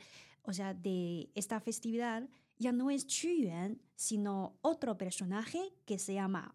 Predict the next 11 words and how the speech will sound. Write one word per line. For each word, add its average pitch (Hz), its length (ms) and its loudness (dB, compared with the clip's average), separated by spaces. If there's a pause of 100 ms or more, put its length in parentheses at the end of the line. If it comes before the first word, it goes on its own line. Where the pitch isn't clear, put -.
Wu 208 440 -2
Zixu. 226 600 -2 (540)
Es 247 160 2
un 302 120 10
general 262 680 4
del 196 180 4
siglo 208 640 0
quinto 233 460 4
antes 202 300 -2
de 220 120 -2
Cristo. - 440 -6